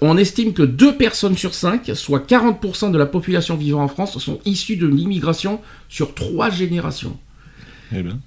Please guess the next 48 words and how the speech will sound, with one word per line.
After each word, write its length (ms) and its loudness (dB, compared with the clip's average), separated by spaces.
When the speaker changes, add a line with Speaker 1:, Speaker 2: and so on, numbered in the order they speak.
Speaker 1:
Et 100 4
maintenant, 500 2
en 140 4
deux 140 2
mille 120 2
dix-huit, 460 -2
on, 120 2
euh, 160 10
désormais, 580 4
les 160 4
pays 280 4
de 100 2
naissance 440 0
les 100 4
plus 200 6
fréquents 600 0
en 100 0
France, 500 -2
c'est 200 0
l'Algérie, 500 4
avec 200 -6
douze 160 2
virgule 320 2
huit 80 0
pour 180 -6
cent, 400 -4
le 220 10
Maroc 440 4
avec 220 -4
douze 200 -2
pour 200 -8
cent, 240 -4
le 140 4
Portugal 600 2
avec 240 2
dix 160 -2
virgule 380 2
un 120 4
pour 160 -6
cent, 180 -6
donc 200 -4
les 60 0
Portugais 340 -4
sont 100 -4
passés 220 -2
en 40 -2
troisième 300 -2
position, 420 -2